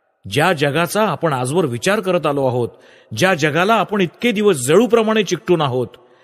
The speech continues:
ज्याच्यावर आपली इतकी आसक्ती आहे, जे आपणच निर्माण केलेलं लटकं जग आहे, त्याचा त्याग करा.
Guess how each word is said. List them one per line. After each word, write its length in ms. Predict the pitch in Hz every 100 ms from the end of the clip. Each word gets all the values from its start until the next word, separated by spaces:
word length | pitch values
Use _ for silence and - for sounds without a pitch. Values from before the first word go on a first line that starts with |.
| _ 110
ज्याच्यावर 500 | 147 143 165 175 220 -
आपली 260 | 139 170 160
इतकी 260 | - 156 -
आसक्ती 480 | 120 - - - 214
आहे, 340 | 147 131 107 101 _ _ _ _ - 104
जे 100 | 127
आपणच 480 | 123 175 202 226
निर्माण 300 | 185 180 180
केलेलं 340 | 165 160 151 147
लटकं 400 | 131 147 - 220
जग 240 | 165 156
आहे, 280 | 135 110 104 101 _ _ _ _ -
त्याचा 320 | 123 151 170 _ -
त्याग 200 | 131 156 -
करा. 180 | 101 90